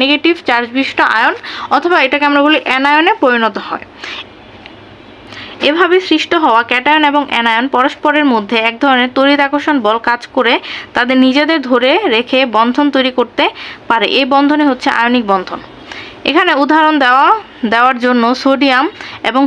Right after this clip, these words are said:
ক্লোরাইড, দেখো সোডিয়াম আয়ন এবং ক্লোরাইড আয়ন, এর মধ্যে সৃষ্ট বন্ধনের ফলে তৈরি সোডিয়াম ক্লোরাইড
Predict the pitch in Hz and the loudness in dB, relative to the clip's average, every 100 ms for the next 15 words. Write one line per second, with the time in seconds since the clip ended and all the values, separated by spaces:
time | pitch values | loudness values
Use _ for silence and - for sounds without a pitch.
0 | 262 240 233 220 247 214 226 - 247 277 | 0 2 2 2 0 -2 -4 -2 0 2
1 | 294 226 226 233 233 247 226 240 247 226 | 2 2 0 0 -2 0 2 2 2 0
2 | 214 311 - - - - - - - - | 0 -2 -6 -20 -20 -20 -20 -20 -20 -20
3 | - - - - - - - - - - | -20 -20 -20 -20 -20 -20 -20 -20 -20 -20
4 | - - - - - 277 320 285 269 285 | -20 -20 -20 -14 -4 0 2 2 2 0
5 | 285 285 302 240 247 269 330 349 254 226 | 0 0 -2 0 2 2 0 0 0 0
6 | 233 247 254 254 247 294 339 - 226 220 | 0 0 0 0 0 0 0 0 2 2
7 | 277 | 0